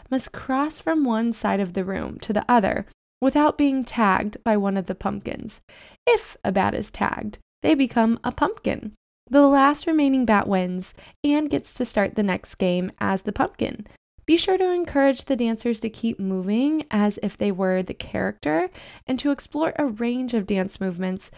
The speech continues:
that meet the criteria for their character. Otherwise, the game can quickly dissolve into tag.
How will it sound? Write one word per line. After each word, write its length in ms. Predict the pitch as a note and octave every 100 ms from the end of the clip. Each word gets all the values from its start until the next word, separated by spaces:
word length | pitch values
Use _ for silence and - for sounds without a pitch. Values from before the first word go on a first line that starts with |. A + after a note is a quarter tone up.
| - _ -
that 280 | C4+ C#4 A#3
meet 240 | B3 C4+
the 80 | D#4+
criteria 680 | - D4 - G#3 G3 A#3+ C4+
for 200 | - G#3+
their 120 | G3+
character. 600 | - - - - - A3 _ _ -
Otherwise, 560 | E4 F4 D#4+ D4+ D4
the 140 | - G3+
game 360 | A3 F#3+ G3+
can 300 | - F3+ F#3
quickly 460 | - G3+ - F3 F#3
dissolve 420 | F#3 - - -
into 200 | G#3 -
tag. 440 | - - G1+ G#3